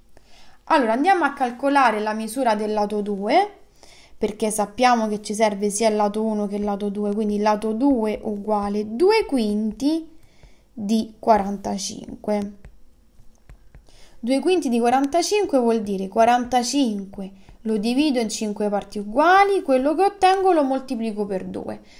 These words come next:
Vi ricordo che la parentesi non serve perché divisione e moltiplicazione hanno la stessa priorità, quindi devo farle in ordine così come sono scritte.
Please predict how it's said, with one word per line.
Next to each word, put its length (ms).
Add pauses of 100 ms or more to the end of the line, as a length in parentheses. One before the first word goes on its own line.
(120)
Vi 100
ricordo 500
che 80
la 100
parentesi 520
non 200
serve 440
perché 320
divisione 440
e 40
moltiplicazione 960
hanno 180
la 140
stessa 380
priorità, 560 (280)
quindi 220
devo 240
farle 380
in 100
ordine 420
così 300
come 220
sono 200
scritte. 640